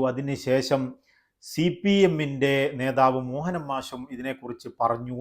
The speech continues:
എന്നുള്ളതാണ്. എന്നാൽ പേരോട് അബ്ദുറഹ്മാൻ സഖാഫി എന്താണ് പറഞ്ഞത്, അതുപോലെ മോഹനൻ മാഷ് എന്താണ് പറഞ്ഞത്, ഇത് രണ്ടും രണ്ടാണ്.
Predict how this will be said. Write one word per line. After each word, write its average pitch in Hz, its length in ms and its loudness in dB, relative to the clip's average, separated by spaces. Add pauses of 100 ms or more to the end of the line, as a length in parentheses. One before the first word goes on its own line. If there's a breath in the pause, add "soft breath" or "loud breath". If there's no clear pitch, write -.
(100)
എന്നുള്ളതാണ്. 131 520 2 (880)
എന്നാൽ 190 200 6 (140)
പേരോട് 196 420 8
അബ്ദുറഹ്മാൻ 175 480 4
സഖാഫി 143 580 4 (500 soft breath)
എന്താണ് 139 440 2
പറഞ്ഞത്, 120 440 2 (600)
അതുപോലെ 170 240 8
മോഹനൻ 202 480 4
മാഷ് 160 400 2
എന്താണ് 139 380 2
പറഞ്ഞത്, 127 280 0
ഇത് 147 120 2
രണ്ടും 156 400 2
രണ്ടാണ്. 143 520 2